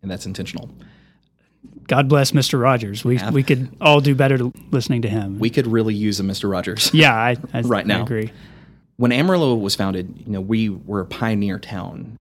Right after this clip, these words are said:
Speaker 1: We were out in the wilderness. Um, we needed to be able to do life together, and so we needed to support one another. That is something that's a value of the city. It's something that's special about the city, and I think it's something that we need to treasure and value and embrace.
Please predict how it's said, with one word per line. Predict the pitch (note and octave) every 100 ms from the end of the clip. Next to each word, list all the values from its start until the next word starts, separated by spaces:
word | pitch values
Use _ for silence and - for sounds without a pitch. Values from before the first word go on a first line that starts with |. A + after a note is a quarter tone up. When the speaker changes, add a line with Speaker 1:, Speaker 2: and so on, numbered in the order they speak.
| _
Speaker 1:
We | G2+
were | G2
out | G#2+
in | G2
the |
wilderness. | F#2+ G2 G2 F#2+ - - - -
Um, | F#2 F2 - - _ _ _
we | G#2
needed | A2 A#2
to | G#2+
be | G#2+
able | G2
to | F#2
do | G2+ G2+ F#2
life | G2 G2 G2 -
together, | - G2 F#2+ F#2+
and | F#2 F#2+
so | F2+
we | F#2+
needed | G2+ F#2+
to | D#2+
support | - - F2 F2
one | E2+
another. | E2 - - - - _ _ _ _ _ _ _ _ _ _ G#2
That | A#2
is | B2+
something | B2+ A2+
that's | G#2+ -
a |
value | F#2+ G2 F#2+ G#2
of | G#2+
the | G#2+
city. | - G2+
It's | F#2
something | G2+ F#2+
that's | F#2 -
special | G#2 G2 G2+
about | F#2+
the | G2
city, | - G2 F#2+
and | F#2
I | F#2+
think | G2+ F#2+
it's | -
something | G#2+ G2 G2 F#2+
that | G2 F#2+ E2+ -
we | F2+
need | A2 G#2
to | F2+
treasure | - F#2+ F#2 F#2 G2 - -
and | F#2+ G2+
value | F#2 F#2 F#2+ F#2
and | G#2
embrace. | F#2+ - E2 G2+ - -